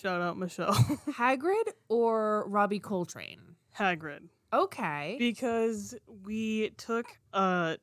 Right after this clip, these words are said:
Speaker 1: test. Like, Kathy ha-, found, like, a fortune teller, I guess, is
Speaker 2: Yes.
Speaker 1: what it's called.
Speaker 2: Yeah, it's a cootie catcher.
Speaker 1: <laughs> Yeah.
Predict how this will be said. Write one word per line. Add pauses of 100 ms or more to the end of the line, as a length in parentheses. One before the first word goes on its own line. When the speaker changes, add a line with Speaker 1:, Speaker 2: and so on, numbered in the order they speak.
Speaker 1:
test. (320)
Like,
Kathy
ha-,
found,
like,
a (1500)
fortune
teller,
I
guess,
is
Speaker 2:
Yes.
Speaker 1:
what
it's
called.
Speaker 2:
Yeah,
it's
a
cootie
catcher.
Speaker 1:
<laughs>
Yeah.